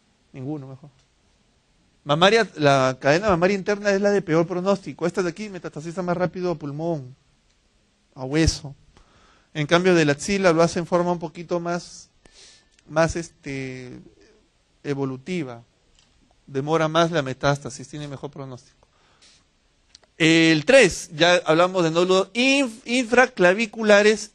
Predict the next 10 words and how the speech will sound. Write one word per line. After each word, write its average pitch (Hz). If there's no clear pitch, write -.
uni-, 185
eh, 147
mismo 175
lado, 131
¿no? 202
Isolaterales. 147
En 156
el 156
tres 214
B, 240